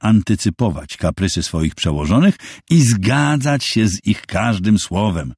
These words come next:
jednocześnie przenosząc te zachowania na swoich podwładnych. Kiedy kierownik wysuwał wniosek pod głosowanie, mógł się spodziewać, że za każdym razem zostanie przyjęty jednogłośnie.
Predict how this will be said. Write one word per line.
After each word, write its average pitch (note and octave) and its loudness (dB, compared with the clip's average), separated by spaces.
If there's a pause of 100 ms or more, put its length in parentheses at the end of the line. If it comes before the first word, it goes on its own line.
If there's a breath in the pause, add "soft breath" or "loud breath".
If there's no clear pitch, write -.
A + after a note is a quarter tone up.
(640)
jednocześnie C#3 2
przenosząc F2+ 0
te D2 -2
zachowania F2 2
na F3 2
swoich D#3+ 0
podwładnych. D3 0 (560 loud breath)
Kiedy D#3+ 4
kierownik C#3 4
wysuwał A2+ 2
wniosek A2 2
pod G2 0
głosowanie, G2 2 (300)
mógł D3 4
się C3+ 4
spodziewać, A2 2
że A#2+ 2 (320 loud breath)
za B2 2
każdym D#3+ 2
razem F#2+ 4
zostanie F#2+ 2
przyjęty F#2+ 2
jednogłośnie. A2 2